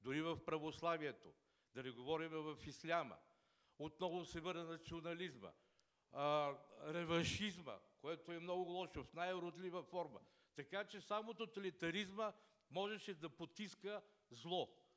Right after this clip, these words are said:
То е зло обаче, което потиска друго зло. И друго искам да кажа. Да, така е. Колкото и да е,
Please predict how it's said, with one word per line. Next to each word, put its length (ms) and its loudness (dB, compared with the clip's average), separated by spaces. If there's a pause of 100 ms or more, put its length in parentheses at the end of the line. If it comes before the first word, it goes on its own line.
(160)
То 180 6
е 60 8
зло 340 12
обаче, 360 6
което 340 -4
потиска 500 -6
друго 380 -4
зло. 260 -6 (1000)
И 400 -2
друго 300 2
искам 280 -2
да 120 0
кажа. 320 -6
Да, 440 0
така 420 -2
е. 100 -6 (300)
Колкото 440 -2
и 80 2
да 180 -2
е, 40 -4